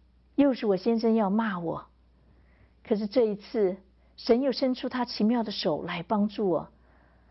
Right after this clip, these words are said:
他好像封住了我的耳朵，让我一句话都听不到。当我回过神来的时候，电话里面一点声音都没有。我就问我的先生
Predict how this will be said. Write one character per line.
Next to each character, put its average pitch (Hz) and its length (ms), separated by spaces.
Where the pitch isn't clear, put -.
他 - 100
好 262 200
像 240 160
封 311 240
住 277 180
了 208 80
我 175 100
的 180 120
耳 165 180
朵， 202 320
让 269 200
我 226 60
一 240 120
句 285 180
话 269 240
都 190 200
听 240 200
不 233 80
到。 196 320
当 247 160
我 214 80
回 196 180
过 226 160
神 196 300
来 160 160
的 202 100
时 196 220
候， - 360
电 311 160
话 294 120
里 240 100
面 220 200
一 302 60
点 220 160
声 262 220
音 254 160
都 247 100
没 175 220
有。 165 140
我 208 100
就 240 100
问 247 200
我 180 100
的 175 60
先 214 260
生 220 280